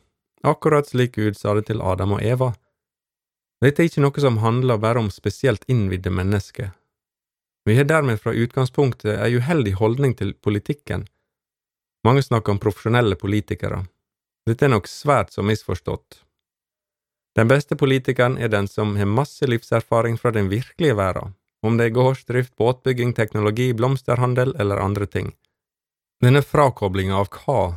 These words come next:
politikk er, med tanken om at mennesker uten reell livserfaring skal forvalte alt av verdi i nasjonen, er en farlig vei å gå. Dette ser vi klart i det politiske landskapet. En snakker ofte om den politiske høyre- og venstresida,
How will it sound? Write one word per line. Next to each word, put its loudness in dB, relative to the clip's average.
politikk -4
er, -2
med -2
tanken 2
om 2
at 0
mennesker -2
uten -2
reell 2
livserfaring -2
skal -2
forvalte 0
alt -2
av 2
verdi -2
i 0
nasjonen, -2
er 2
en 2
farlig 0
vei -2
å -6
gå. -4
Dette 2
ser 4
vi 2
klart 0
i -4
det -2
politiske -6
landskapet. -4
En 2
snakker 4
ofte 2
om -2
den 0
politiske -2
høyre- 0
og -2
venstresida, -2